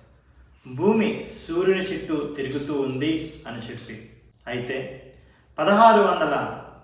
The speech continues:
పదవ సంవత్సరంలో గ్యాలిలియో గ్యాలలీ అనే మరొక ఖగోళ శాస్త్రవేత్త కోపర్నికస్ నికోలస్ చెప్పిన మాటలను టెలిస్కోప్ సహాయంతో అది నిజమే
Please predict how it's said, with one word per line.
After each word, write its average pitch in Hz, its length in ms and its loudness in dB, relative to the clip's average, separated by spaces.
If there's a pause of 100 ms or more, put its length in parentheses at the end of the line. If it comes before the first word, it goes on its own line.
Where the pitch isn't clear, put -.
పదవ 175 400 2
సంవత్సరంలో 139 960 -6 (520)
గ్యాలిలియో 208 600 4 (440)
గ్యాలలీ 156 640 -2 (200)
అనే 127 640 -8
మరొక 202 320 2
ఖగోళ - 480 -4
శాస్త్రవేత్త - 960 -8 (560)
కోపర్నికస్ 214 880 2
నికోలస్ 165 640 -2
చెప్పిన 143 280 -6 (120)
మాటలను 139 800 -2 (380)
టెలిస్కోప్ 226 720 0
సహాయంతో 151 960 2 (540)
అది 135 220 -4
నిజమే 202 880 0